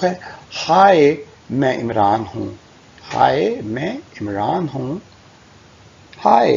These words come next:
I am Imran।" In dots में again आप अपना नाम लगाएंगे। "हाय" का लफ्ज़ normally हम जो यूज़ करते हैं, वो normally हम family और फ्रेंड्स के लिए कहते हैं और उन लोगों के लिए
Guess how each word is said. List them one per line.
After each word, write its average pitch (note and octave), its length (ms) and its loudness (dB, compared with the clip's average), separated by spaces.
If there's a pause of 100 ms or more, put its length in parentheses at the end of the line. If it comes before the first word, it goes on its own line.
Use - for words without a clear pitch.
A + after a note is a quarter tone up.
(460)
I B2 200 4
am E3 300 -2 (260)
Imran।" G#2 440 -2 (180)
In A#2+ 200 -4
dots D#3+ 380 2
में D3+ 160 -2
again C3 300 -4
आप B2 160 2
अपना G3+ 260 -6
नाम A2 460 0
लगाएंगे। G#2 480 -6 (680)
"हाय" G#3+ 300 0
का G3+ 140 2
लफ्ज़ F#3 320 0
normally D#3 440 0 (100)
हम D#3 160 -4
जो C3+ 80 -2
यूज़ C3+ 320 -6
करते - 280 -8
हैं, C#3+ 240 -6
वो C#3 160 -8
normally B2 420 -2
हम B2+ 140 -10
family B2+ 500 -4
और G#3 120 -6
फ्रेंड्स D3 500 -4
के F3+ 100 -4
लिए D3+ 100 0
कहते A#2 360 -10
हैं - 120 -4
और - 160 -6
उन - 180 -6
लोगों E3 260 2
के D#3 120 -2
लिए D#3+ 260 -2